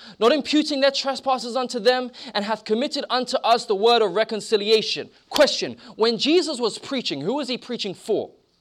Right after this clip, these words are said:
Who was his audience? Who was he trying to reach? Us, right?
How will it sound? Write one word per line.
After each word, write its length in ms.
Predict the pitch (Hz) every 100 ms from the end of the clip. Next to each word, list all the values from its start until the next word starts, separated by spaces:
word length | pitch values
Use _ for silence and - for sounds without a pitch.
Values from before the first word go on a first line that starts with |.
| _ _ _ _ _ _ _ _ _ _ _ _ _ _ _ _ _ _ _ _ _ _ _ _
Who 120 | - 330
was 120 | 285
his 140 | 220
audience? 440 | 277 254 151 - 226
Who 80 |
was 120 | 285 240
he 60 |
trying 220 | 226 240
to 100 | 196
reach? 500 | 196 208 117 - - _ _ _ _ _ _ _ _ _ _ -
Us, 320 | 302 - -
right? 200 | 165 294